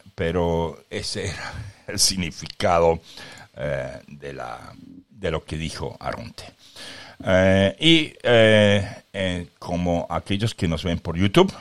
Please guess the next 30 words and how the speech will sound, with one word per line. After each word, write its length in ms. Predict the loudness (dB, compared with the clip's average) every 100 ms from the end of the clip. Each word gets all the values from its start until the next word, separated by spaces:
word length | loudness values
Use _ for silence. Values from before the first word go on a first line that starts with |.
| -20 _ _
pues 220 | -10 -10
pueden 300 | -6 -4 0
ver 260 | 2 2 0
que 280 | 0 0 -2 -12 -18 -4
de 140 | 4
ambos 300 | 4 4 6
lados 440 | 8 8 4 -2 -6
tenemos 500 | -4 0 -2 -4 -8
una 360 | -8 -4 -4 -6
muerte. 600 | -14 -10 -4 -4 -6 -14 -16 -18 _ _ _ _ _
De 120 | -10 -6
un 140 | 0
lado, 320 | 4 8 6
del 220 | 4 0
lado 280 | 4 4 4
de 140 | 0 -4
la 180 | -6
República 580 | -6 -10 -2 0 2 2
Romana, 460 | 4 6 8 6 4 -2
tenemos 360 | -4 -2 -2 -4
la 80 | -2
muerte 300 | -2 0 -4
de 120 | -2
Lucio 280 | -4 -6 -6
Junio 380 | -2 0 0
Bruto, 460 | 4 4 4 2 2 -2 -16 -16 -8
y 140 | 0
del 180 | 6 6
otro 220 | 6 6
lado, 400 | 6 8 8 4